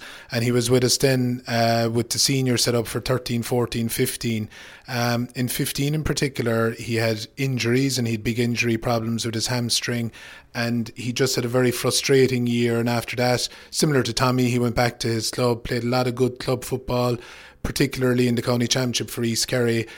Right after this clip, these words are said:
and his athleticism really used to come to the fore in those county championship games. Um, but like you said, look, in twenty thirteen, that's what we thought of him. Kevin McMenamin, you know, had got the goal in twenty eleven. He was at the top of his game at that time.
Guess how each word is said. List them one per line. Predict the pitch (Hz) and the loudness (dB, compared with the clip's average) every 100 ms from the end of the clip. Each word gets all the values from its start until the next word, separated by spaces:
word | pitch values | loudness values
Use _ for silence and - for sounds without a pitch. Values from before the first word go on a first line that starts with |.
| - - | -16 -6
and | 117 117 | -2 -2
his | - 120 | -4 -4
athleticism | 127 147 139 135 127 113 117 131 | 0 4 4 4 0 -2 -2 0
really | 151 135 | 0 2
used | 123 117 113 117 117 - | 2 2 0 0 0 0
to | |
come | 123 | -2
to | 117 | -4
the | 117 | -4
fore | 139 135 127 | 2 2 2
in | 117 | 2
those | 113 104 | 0 -2
county | 127 113 113 | -2 -2 0
championship | 139 135 123 117 | -2 -2 -4 -4
games. | 117 113 107 - - - - - 123 | -4 -2 -4 -6 -10 -18 -20 -12 -2
Um, | 113 113 113 | 0 0 -2
but | 113 156 156 | 2 2 2
like | 185 170 - | 0 0 0
you | |
said, | 127 139 123 113 - | 0 2 2 0 -4
look, | 135 123 - | -4 -4 -6
in | 120 | -6
twenty | - 123 120 | -2 -2 2
thirteen, | 127 120 123 143 160 | 2 2 0 0 2
that's | 156 - - | 2 0 -2
what | 117 | -2
we | 139 131 | -2 -2
thought | 131 117 107 | 0 2 0
of | 110 | -2
him. | 117 117 - - - - | -4 -4 -6 -18 -20 -4
Kevin | 131 120 | -2 0
McMenamin, | 123 120 127 127 139 143 139 139 - - | 0 0 0 2 2 2 0 -4 -8 -4
you | 127 | 0
know, | 127 123 | 2 2
had | 113 117 | 2 2
got | 127 120 | 2 2
the | 117 | 4
goal | 131 135 | 6 6
in | 131 | 4
twenty | 123 123 117 | 0 -2 0
eleven. | 113 113 107 127 | 0 0 0 -2
He | 123 | 0
was | 120 113 110 | 0 -2 -4
at | - 120 | -4 -6
the | 120 | -2
top | 131 117 | -2 -2
of | 113 | -4
his | 113 | -4
game | 120 131 127 | 2 2 2
at | 113 | 0
that | 113 - | 0 0
time. | 123 123 127 | -2 0 -2